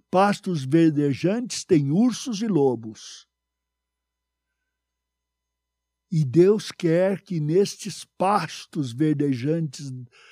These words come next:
eh, do ânimo que Ele nos dá, do Espírito,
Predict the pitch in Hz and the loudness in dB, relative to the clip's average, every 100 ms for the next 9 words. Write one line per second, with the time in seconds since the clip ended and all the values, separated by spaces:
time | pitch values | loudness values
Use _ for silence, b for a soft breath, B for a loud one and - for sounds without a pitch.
0 | b b b 151 139 170 196 247 254 202 | b b b -2 2 6 8 8 8 6
1 | 165 147 139 131 131 - 160 156 151 151 | 4 4 2 0 -2 0 4 6 4 0
2 | 143 120 104 135 127 120 _ _ _ _ | 0 -4 -2 -2 -2 -6 _ _ _ _
3 | - 160 196 - - - 208 175 143 - | -4 0 0 -2 -6 4 4 4 0 -4
4 | 123 | -12